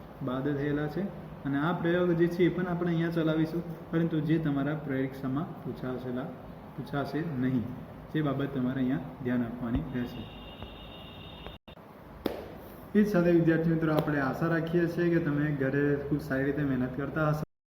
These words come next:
અ, આ બધાય સિલેબસ કેટલો કન્ટેન્ટ આપણો કટ થયો છે, તો બહુ બધું સિલેબસ કટ થઈ ગયું છે એવું વિચારીને આપણે એવું બિલકુલ પણ નથી કરવાનું કે તમે એને વ્યવસ્થિત રીતે ના ભણો.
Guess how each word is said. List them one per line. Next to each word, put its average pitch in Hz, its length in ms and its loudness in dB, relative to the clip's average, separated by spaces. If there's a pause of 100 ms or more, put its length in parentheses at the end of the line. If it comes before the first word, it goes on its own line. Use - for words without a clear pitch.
(920)
અ, 151 280 -4 (460)
આ 170 100 0
બધાય 151 440 4
સિલેબસ 175 480 2
કેટલો 170 260 2
કન્ટેન્ટ 165 680 2
આપણો 156 240 0
કટ 151 340 -2
થયો 160 240 2
છે, 151 140 4 (440)
તો 147 60 0
બહુ 156 260 6
બધું 160 200 6
સિલેબસ 160 560 2
કટ 160 220 0
થઈ 151 120 2
ગયું 156 160 4
છે 156 100 0
એવું 156 140 4
વિચારીને 156 440 2
આપણે 147 440 0 (440)
એવું 170 160 8
બિલકુલ 170 360 8
પણ 196 160 4
નથી 175 260 4
કરવાનું 175 480 4
કે 165 60 2
તમે 156 260 2
એને 151 400 2
વ્યવસ્થિત 143 460 -2
રીતે 143 220 -2
ના 135 240 0
ભણો. 113 260 -4